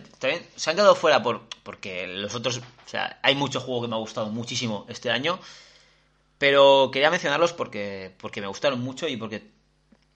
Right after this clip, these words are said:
aportan algo, ¿no? A mi, a mi, a mi vida, iba a decir, ¿no? Bueno, más o menos.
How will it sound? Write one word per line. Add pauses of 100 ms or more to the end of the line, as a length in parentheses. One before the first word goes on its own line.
(160)
aportan
algo,
¿no?
A
mi,
a
mi,
a
mi
vida,
iba
a
decir,
¿no?
Bueno,
más
o
menos.